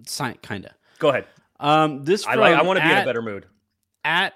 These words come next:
Speaker 1: F N All Bruins, U C L A football just picked up a commitment from Cal transfer wide
Speaker 2: It's,
Speaker 1: receiver
Speaker 2: I
Speaker 1: J Michael Sturdivant,
Speaker 2: I am not in a
Speaker 1: who
Speaker 2: good mood
Speaker 1: is
Speaker 2: about this. I am
Speaker 1: coming
Speaker 2: that,
Speaker 1: off
Speaker 2: I was,
Speaker 1: of a
Speaker 2: you didn't even
Speaker 1: freshman
Speaker 2: let me,
Speaker 1: all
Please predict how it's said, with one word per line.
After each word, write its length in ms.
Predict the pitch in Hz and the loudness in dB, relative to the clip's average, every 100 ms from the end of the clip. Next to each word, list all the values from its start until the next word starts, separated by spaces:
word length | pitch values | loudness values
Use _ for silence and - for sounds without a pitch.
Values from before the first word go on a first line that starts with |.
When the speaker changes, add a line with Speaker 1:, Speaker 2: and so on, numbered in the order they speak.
| - | -8
Speaker 1:
F 240 | 170 185 190 | -4 -2 0
N 300 | 175 165 165 | 0 -2 -4
All 280 | 147 156 | -2 0
Bruins, 720 | 147 127 175 151 120 110 107 - | 0 -2 0 2 0 -2 -8 -8
U 220 | 143 202 | -6 -4
C 220 | - 202 | -2 -2
L 180 | 180 160 | 0 0
A 80 | 156 | -2
football 420 | - 190 160 127 | -2 -2 -2 -2
just 240 | 147 147 | -4 -8
picked 180 | - - | -10 -6
up 140 | 170 151 | -6 -6
a 60 | |
commitment 560 | - 135 185 190 123 120 | -6 -4 -4 -4 -8 -6
from 320 | - 135 127 | -4 -2 -2
Cal 260 | - 147 165 | -4 -2 -2
transfer 760 | - 131 123 - 131 127 127 - | -2 -2 -2 -6 -4 -4 -6 -6
wide 300 | 131 165 165 | -2 -2 -2
Speaker 2:
It's, 80 | |
Speaker 1:
receiver 300 | 139 170 151 | -6 -2 -2
Speaker 2:
I 20 | 131 | -2
Speaker 1:
J 260 | 151 156 | -4 -4
Michael 440 | 156 151 - 156 120 | -2 -2 -2 -6 -6
Sturdivant, 640 | - 185 214 123 113 110 - | -4 -2 0 0 -2 -4 -6
Speaker 2:
I 140 | 147 151 | -2 0
am 140 | 143 | 0
not 160 | 151 165 | 2 4
in 80 | |
a 20 | 160 | 4
Speaker 1:
who 60 | |
Speaker 2:
good 140 | 160 156 | 4 2
mood 80 | 123 | 0
Speaker 1:
is 120 | 107 | -4
Speaker 2:
about 220 | 110 - | -8 -6
this. 380 | 117 117 - - | -6 -6 -12 -10
I 140 | 127 127 | -2 0
am 100 | 131 | 4
Speaker 1:
coming 320 | 196 202 190 | 6 6 6
Speaker 2:
that, 120 | 175 | 6
Speaker 1:
off 20 | |
Speaker 2:
I 80 | 160 | 4
was, 160 | 208 226 | 4 4
Speaker 1:
of 220 | 202 156 | 4 4
a 40 | 165 | 2
Speaker 2:
you 60 | |
didn't 100 | 226 | 4
even 180 | 254 185 | 4 4
Speaker 1:
freshman 20 | |
Speaker 2:
let 120 | 226 165 | 4 2
me, 60 | |
Speaker 1:
all 140 | - | 0